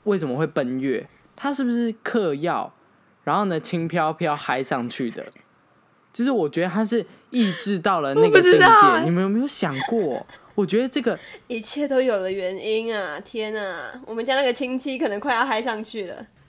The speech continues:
Speaker 3: 那我们今天的节目就到这边咯，梅普平安喜乐，小心鞭炮不要甩上天哦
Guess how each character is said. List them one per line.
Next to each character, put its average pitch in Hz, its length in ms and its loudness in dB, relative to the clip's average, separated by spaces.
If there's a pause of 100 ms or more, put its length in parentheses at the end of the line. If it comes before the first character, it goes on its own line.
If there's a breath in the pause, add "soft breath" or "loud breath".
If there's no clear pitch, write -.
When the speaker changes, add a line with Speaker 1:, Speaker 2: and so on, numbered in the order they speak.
Speaker 3:
那 294 120 -4
我 262 60 -2
们 196 180 -10
今 262 160 -6
天 330 140 -4
的 285 80 -6
节 247 100 -6
目 262 160 -6
就 262 100 -8
到 247 140 -2
这 247 80 -10
边 247 240 -8
咯， 247 420 -6
梅 254 220 -6
普 277 680 -4 (640 soft breath)
平 247 280 -6
安 381 260 -2 (160)
喜 220 400 -10
乐， 202 540 -2 (400 soft breath)
小 220 180 -2
心 269 180 -2
鞭 254 220 0
炮 285 160 6
不 220 120 -2
要 240 220 4
甩 190 220 -2
上 226 240 -2
天 220 260 -4
哦 208 320 -6